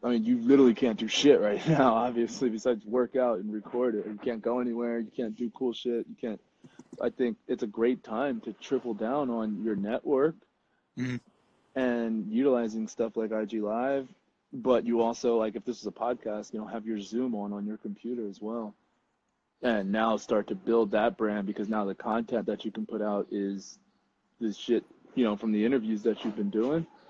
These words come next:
Speaker 1: And I think that it, it's kind of like a tester. It's like getting your feet wet of what life after retirement is gonna be like. This is it right here for, for a-, at least pro athletes, 'cause they're, they're like, "Holy shit, I haven't been around my family this,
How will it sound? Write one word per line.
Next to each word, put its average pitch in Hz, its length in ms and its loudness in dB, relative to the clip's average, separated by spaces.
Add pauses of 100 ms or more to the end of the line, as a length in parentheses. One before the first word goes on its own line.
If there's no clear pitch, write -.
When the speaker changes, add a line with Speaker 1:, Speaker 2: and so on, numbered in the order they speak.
(360)
Speaker 1:
And 127 100 2
I 110 100 2
think 123 400 6
that 110 360 4 (720)
it, 120 300 6 (800)
it's 123 200 2
kind 156 260 10
of 131 80 8
like 120 160 6
a 110 80 8
tester. 127 540 4
It's 95 120 0
like 110 100 2
getting 117 180 2
your 110 120 2
feet 143 240 2
wet 110 320 4
of 107 200 -2 (100)
what 113 360 2
life 123 300 0
after 120 260 0
retirement 113 500 -4
is - 60 -20
gonna 107 180 -8
be 107 140 -4
like. 82 200 -8 (120)
This 110 240 -6
is 104 120 -8
it 131 260 6
right 113 200 0
here 110 360 -2
for, 104 220 -4
for 104 140 -2
a-, 110 220 -2
at 120 80 0
least 135 180 0
pro 139 180 6
athletes, 131 480 0
'cause 113 160 -2
they're, 120 220 0 (100)
they're 135 180 2
like, 113 220 0
"Holy 131 220 2
shit, 143 320 0 (100)
I 120 80 2
haven't 113 140 0
been 117 100 0
around 113 220 0
my 92 120 -4
family 147 380 0
this, 147 260 0